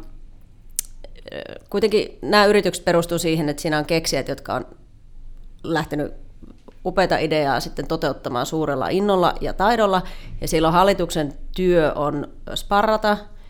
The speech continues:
olla siinä nimenomaan kehittämässä mukana, nähdä mahdollisuuksia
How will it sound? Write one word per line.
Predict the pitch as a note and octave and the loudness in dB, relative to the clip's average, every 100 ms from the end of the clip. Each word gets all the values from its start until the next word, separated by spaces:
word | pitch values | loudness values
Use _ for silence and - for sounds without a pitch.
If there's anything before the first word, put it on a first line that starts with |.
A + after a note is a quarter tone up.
| - - | -16 -2
olla | F3 F3 | 2 2
siinä | E3+ F3 D#3 | 2 0 0
nimenomaan | D#3 E3 D#3 D3 C#3+ - | 2 2 2 0 -2 -4
kehittämässä | - D3+ G3+ - G3 F3 - | -6 -6 -6 -4 -2 -2 0
mukana, | F3 E3+ F3 D#3+ D#3 - - - - | 0 0 2 4 2 -2 -12 -10 -2
nähdä | E3+ D#3 | 0 2
mahdollisuuksia | D#3 E3+ E3 D3+ D#3+ D3+ C#3+ - D3+ D3 | 4 4 2 0 0 -2 -2 0 0 0